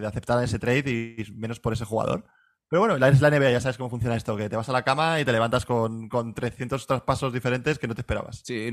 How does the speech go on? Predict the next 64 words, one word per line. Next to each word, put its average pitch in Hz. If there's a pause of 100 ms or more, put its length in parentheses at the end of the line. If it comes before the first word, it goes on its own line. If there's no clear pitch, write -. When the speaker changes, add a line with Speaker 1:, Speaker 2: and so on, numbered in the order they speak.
(120)
Speaker 2:
antes 180
de 170
cerrar 156
el 160
podcast, 185 (100)
puede 151
entrar 151
a 143
Twitter 151
rápidamente 139
a -
ver 117
si 127
ha -
pasado 107
algo, 127
porque 95
me 95
parece 107 (100)
Speaker 1:
<laughs> -
No 131
vaya 165
a 165
ser 175
que, 165
que 143
estemos 143
ahora 139
mismo... 127 (460)
haya 131
pasado 156
algo 165
tanto 143
de 127
tras-, 120
traspaso 139
como 175
de... 113 (460)
De, 117
de 110
crónica, 135
¿no? 165
Que 143
se 117
pueda 127
contar. 120
¿Alguien 117
detenido? 123
<laughs> 156
¿Algún 123
tipo -
de 113
violación? 131
¿Alguna 127
cosa 123
de 123
cosas 123
que 127
no 123
Speaker 2:
No, 151
Speaker 1:
tienen 165
Speaker 2:
no, 143
Speaker 1:
ahora 135
Speaker 2:
de, -